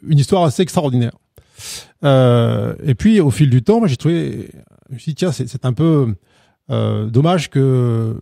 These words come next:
ces histoires qui, euh, sont inspirantes, eh bien, ne sont pas, euh, à disposition de, de, du plus grand nombre. Et, euh, donc, euh, cette, l'idée de cette, une sorte de compilation m'est venue à ce moment-là.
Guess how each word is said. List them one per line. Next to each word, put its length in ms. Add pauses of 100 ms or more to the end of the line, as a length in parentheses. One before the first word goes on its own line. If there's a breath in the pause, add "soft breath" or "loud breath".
(160)
ces 240
histoires 380
qui, 260
euh, 120
sont 280
inspirantes, 680 (580)
eh 40
bien, 140
ne 80
sont 180
pas, 340
euh, 420 (160)
à 60
disposition 520
de, 180
de, 140
du 140
plus 100
grand 160
nombre. 300 (720)
Et, 40
euh, 640
donc, 300
euh, 140
cette, 300
l'idée 640
de 40
cette, 180
une 80
sorte 140
de 60
compilation 760
m'est 140
venue 320
à 40
ce 120
moment-là. 300